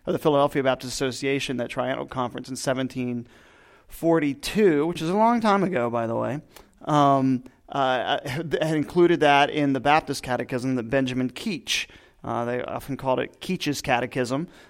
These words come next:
um, was there, and so it has been not, not, it's ninety, ninety-eight and ninety-nine in the Westminster. I think it's one oh nine and one ten in the Baptist Catechism. So it says this, "What is prayer?"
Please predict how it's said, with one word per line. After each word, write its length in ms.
um, 640
was 140
there, 300
and 120
so 240
it 100
has 200
been 460
not, 260
not, 300
it's 280
ninety, 1000
ninety-eight 520
and 100
ninety-nine 720
in 160
the 180
Westminster. 580
I 60
think 160
it's 120
one 200
oh 80
nine 240
and 100
one 160
ten 400
in 160
the 40
Baptist 400
Catechism. 600
So 160
it 100
says 200
this, 180
"What 200
is 140
prayer?" 540